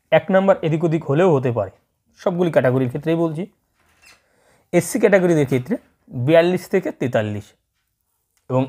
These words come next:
এসটি ক্যাটাগরিদের ক্ষেত্রে ছত্রিশ থেকে আটত্রিশই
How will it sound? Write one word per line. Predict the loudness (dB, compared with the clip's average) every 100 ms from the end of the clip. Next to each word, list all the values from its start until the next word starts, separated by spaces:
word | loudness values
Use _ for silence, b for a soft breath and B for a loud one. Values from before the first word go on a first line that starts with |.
| -4
এসটি | -8 -4 0
ক্যাটাগরিদের | 2 2 2 0
ক্ষেত্রে | -2 -2 -6 -8 _ _ _ _ _ _ _
ছত্রিশ | -4 -4 -4 -8 -2
থেকে | 0 2 0 0
আটত্রিশই | -2 -2 -8 -4